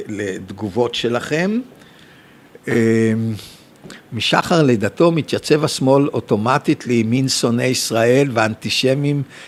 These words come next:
אה, סלקטיבית ונגד אוהבי ישראל". אה, לגמרי נכון.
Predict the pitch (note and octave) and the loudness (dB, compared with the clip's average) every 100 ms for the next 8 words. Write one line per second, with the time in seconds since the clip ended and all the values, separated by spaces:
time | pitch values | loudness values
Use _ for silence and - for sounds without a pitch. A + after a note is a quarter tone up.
0 | - - A#2 - - A2 G#2+ - C#3+ C#3 | -14 -2 -2 0 0 0 -2 -2 0 2
1 | D3+ - A#2+ B2+ C3 A#2+ A#2+ G#2 G#2 C3 | 0 -2 -2 0 0 2 2 2 0 0
2 | A#2+ - A2 D2+ C3+ C#3 C#3 - - - | 0 -2 -2 0 2 2 0 -8 -20 -20
3 | - - B2+ B2+ A#2+ A#2 - - - - | -20 -6 2 4 2 -2 -14 -20 -20 -20
4 | - - D3 E3 C3+ G#3 A#3+ D4 C4 B3 | -20 -2 4 4 6 6 6 8 6 8
5 | D#3+ F3 F3 G#2+ | 6 6 6 6